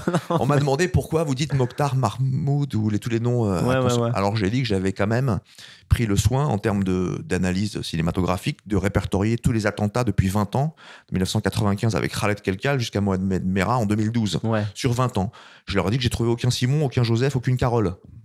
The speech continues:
Speaker 2: Visiblement, euh, ça a pas suffi.
Speaker 1: Ça a pas suffi, ouais.
Speaker 2: <laughs> Voilà. Mais c'est, c'est, euh, c'est, hum, en fait, c'est un, c'est un, c'est un théâtre. Voilà,
Speaker 1: Mhm.
Speaker 2: il faut, il faut l'incorporer comme, euh,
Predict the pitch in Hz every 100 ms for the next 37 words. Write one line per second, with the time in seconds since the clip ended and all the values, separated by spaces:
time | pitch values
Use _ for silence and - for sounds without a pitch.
0 | _ _ _ _ - - - - - 98
1 | 107 120 156 165 120 90 85 82 78 82
2 | - - - - 98 117 110 127 156 127
3 | 123 - 123 117 120 170 156 117 104 120
4 | 127 - - - - - - - 135 156
5 | 202 - - - - - - - - 131
6 | 117 110 101 - - 127 117 120 110 -
7 | _ _ _ - _ - - _ _ -
8 | - - - 110 202 180 139 123 - -
9 | 123 110 - 165 135 92 - - - 92
10 | 82 98 135 135 117 - 151 131 123 -
11 | 107 101 98 123 180 120 - - - -
12 | - - - 95 98 98 98 98 92 104